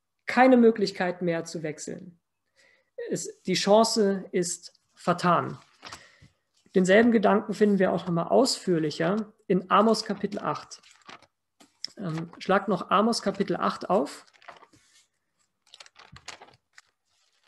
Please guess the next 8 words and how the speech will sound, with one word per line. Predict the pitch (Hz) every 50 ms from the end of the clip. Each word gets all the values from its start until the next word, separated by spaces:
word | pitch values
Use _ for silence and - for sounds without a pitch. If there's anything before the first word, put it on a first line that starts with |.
| _ _ _ _ _ _ _ _ _ -
Amos, | 175 170 190 202 196 196 -
einer | - 185 170 170 160
der | 156 156 151
kleinen, | 156 - - 170 165 165 170 175 170 170 170 - - - - _ _ _ _ _ _ _ _ _ -
ähm, | 294 165 160 156 156 151 143 131 - - - - _
Propheten. | - 170 165 165 - 185 196 202 202 233 254 285 311 - - - - _ _ _ _ _ _ _ _ _ - _ _ _ _ _ _ _ _ _ _ _ _ _ _ _ _ - - _ _ _ - - - - _ _ _ _ _ _ _ _ _ _ _ _ _ _ _ - _ _ _ - - - - - _ _ _ _ _ _ _ _ _ _ _ _ -
Amos | 170 196 226 269 254 - - - -
acht. | 165 196 226 - - - - - -